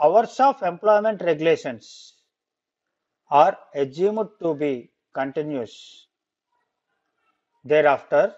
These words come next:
on the basis of factual job analysis, the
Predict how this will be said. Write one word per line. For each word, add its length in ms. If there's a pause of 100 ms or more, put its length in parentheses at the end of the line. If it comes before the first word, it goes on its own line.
(580)
on 280
the 100
basis 400
of 240
factual 560
job 240
analysis, 840 (920)
the 140